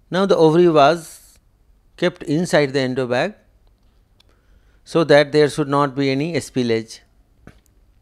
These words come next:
If the dermoid cyst is less than three centimeter or four centimeter, you can try to do the ovarian cystectomy without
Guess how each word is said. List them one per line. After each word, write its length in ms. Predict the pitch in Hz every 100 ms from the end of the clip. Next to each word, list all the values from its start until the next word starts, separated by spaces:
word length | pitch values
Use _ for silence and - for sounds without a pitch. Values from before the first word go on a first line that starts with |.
| _ _ _ _ _ _ _ _ _ _ _ _ _ _ _ _ _ _ _ _ _ _ _ _ _ _ _ _ _ _ _ _ _ -
If 160 | 190 180
the 100 | 202
dermoid 480 | 175 160 165 175 147
cyst 300 | 170 147 165
is 180 | 156
less 220 | 139 147 -
than 240 | 151 151
three 220 | - 151
centimeter 600 | 135 131 120 135 131 131
or 200 | 131 131
four 240 | - 131 135
centimeter, 720 | 127 120 127 123 113 151 190
you 160 | 135 127
can 360 | 135 127 127 - _ _ _
try 240 | - 147 151
to 200 | - 131
do 200 | 135 135
the 280 | 127 123 - _ _ _ _ _ _ _ _ -
ovarian 420 | 131 139 143 143
cystectomy 840 | - 135 - 127 139 127 127 160
without 680 | 131 127 135 160 175 -